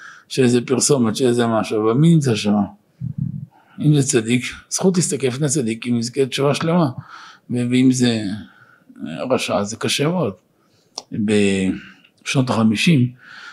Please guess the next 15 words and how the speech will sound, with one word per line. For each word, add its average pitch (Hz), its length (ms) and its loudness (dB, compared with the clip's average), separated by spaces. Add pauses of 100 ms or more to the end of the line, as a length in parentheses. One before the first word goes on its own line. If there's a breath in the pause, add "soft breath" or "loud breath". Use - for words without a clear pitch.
(140 loud breath)
אני 117 80 -2
זוכר 117 340 0
מעשה 127 400 2
הזה 120 200 0
לפני 117 200 -2
הרבה 113 220 2
שנים. 120 320 2 (1900 loud breath)
אה, 113 500 0 (760 loud breath)
היה 120 440 2 (140)
קיבוץ 139 600 2 (500 loud breath)
שומר 120 420 4
הצעיר, 98 440 2 (1040 loud breath)
שהחזיקו 131 500 0
איזה 117 180 4
גן. 107 220 2